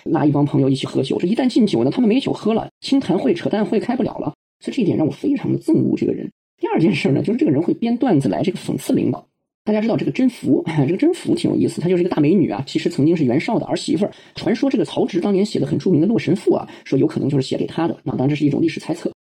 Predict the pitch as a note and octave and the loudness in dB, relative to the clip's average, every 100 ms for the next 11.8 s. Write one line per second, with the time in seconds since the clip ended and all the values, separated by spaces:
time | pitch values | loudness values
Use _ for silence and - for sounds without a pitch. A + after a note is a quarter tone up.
0 | _ _ A3+ A3+ D3 E3+ F#3 G3 A3+ D#3 | _ _ -4 -2 2 2 2 -2 -2 -4
1 | - - D#4 D#4 B2+ - F#3+ - F3+ C#3+ | -4 0 2 4 2 2 0 0 2 2
2 | D3+ C#3 - - C3+ D#3 _ C#3 G3 G3+ | 2 0 -4 -4 -2 -2 _ -2 2 2
3 | A#2 - - - - C#3+ C#3 - C#3+ - | 0 -4 -8 -6 -4 -2 -2 -2 -2 -4
4 | F#3+ G3 A3 - - - - B3 A#3+ A3+ | -2 0 0 -2 -8 -12 -4 -4 -4 -6
5 | - - - - B2 - D#3 - G3+ F#3+ | -8 -10 -8 -2 0 0 -2 -2 -2 0
6 | B2 - F3 G3+ B2 A2+ C#3+ _ - B2 | -2 -4 -2 0 0 0 -6 _ -2 0
7 | F#3+ A#2 - E3 E3+ G#2+ C#4 - _ _ | 2 0 0 -2 0 0 -2 -4 _ _
8 | - C4 G#3+ B3+ C#4+ - - - C#3+ D3+ | -2 2 4 4 4 0 -6 -4 -2 -2
9 | - F3+ - - E3+ D#3 - C#3+ G3 F#3+ | -2 -2 -2 -2 -2 0 -2 -2 0 2
10 | C3 - D3+ G#3 - C#3+ _ - - C#3+ | 0 0 -2 -2 -4 -8 _ -2 0 2
11 | D#3+ C#3+ C#3+ F3 - B2 D#3 C3+ | 2 0 0 0 -2 0 0 0